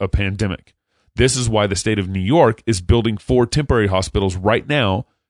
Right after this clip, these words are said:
to cover the needs of the covid pandemic in New York City. So, get this, the New York restricts hospitals' ability to expand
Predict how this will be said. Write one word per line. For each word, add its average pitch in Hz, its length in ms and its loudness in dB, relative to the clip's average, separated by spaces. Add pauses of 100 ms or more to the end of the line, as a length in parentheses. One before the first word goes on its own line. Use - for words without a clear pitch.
to 131 80 -4
cover 117 240 0
the 107 80 0
needs 110 400 -2
of 98 200 -4
the 98 80 -4
covid 104 440 -2
pandemic 101 640 -2
in 101 180 -6
New 101 80 -4
York 95 220 -6
City. 104 340 -6 (540)
So, 110 360 4 (340)
get 101 220 -4
this, 120 380 0 (220)
the 82 100 -4
New 90 140 -2
York 120 360 2 (720)
restricts 127 540 0
hospitals' 131 640 0
ability 101 640 0
to 120 100 0
expand 98 580 -2